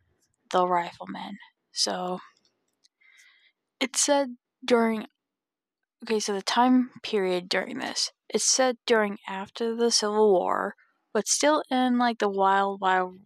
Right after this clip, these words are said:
West area of someone, somewhat of it. So, that's the <laughs> time frame. It can't be exact,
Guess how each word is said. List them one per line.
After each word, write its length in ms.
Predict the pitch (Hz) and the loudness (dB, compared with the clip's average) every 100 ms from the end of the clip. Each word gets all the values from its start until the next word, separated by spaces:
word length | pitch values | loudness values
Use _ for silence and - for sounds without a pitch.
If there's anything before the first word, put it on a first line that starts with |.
| - | -4
West 440 | 185 190 - - - | -2 -2 -4 -10 -4
area 540 | 233 240 240 247 247 - _ _ _ - - - _ _ _ _ | -2 0 0 0 0 -4 _ _ _ -20 -20 -20 _ _ _ _
of 100 | 247 | -8
someone, 680 | - 262 247 254 262 254 254 _ _ _ _ - - | 0 2 2 4 4 2 -4 _ _ _ _ -20 -6
somewhat 480 | 254 240 247 254 | -2 -2 -2 0
of 160 | 254 254 | 0 0
it. 240 | 254 254 - _ _ _ _ _ _ _ _ _ _ _ _ _ _ - - - | 0 -2 -6 _ _ _ _ _ _ _ _ _ _ _ _ _ _ -20 -20 -10
So, 600 | 226 - 202 190 185 185 - - _ _ _ _ _ _ _ _ _ - - _ _ 247 | -2 0 2 2 0 -2 -8 -18 _ _ _ _ _ _ _ _ _ -20 -20 _ _ -2
that's 340 | 220 208 - | -2 -2 -2
the 120 | 214 | 0
<laughs> 0 | |
time 380 | 208 190 190 196 | 0 2 2 2
frame. 640 | 190 - - - 208 185 - _ _ _ _ _ _ _ _ _ _ _ _ _ | 0 -4 -4 -2 -2 -4 -10 _ _ _ _ _ _ _ _ _ _ _ _ _
It 80 | |
can't 200 | 226 214 | -2 0
be 180 | 214 208 - - - | 0 -2 -2 -8 -2
exact, 1040 | 202 185 185 175 165 180 233 - - - | 0 0 -2 0 2 0 -4 -8 -8 -8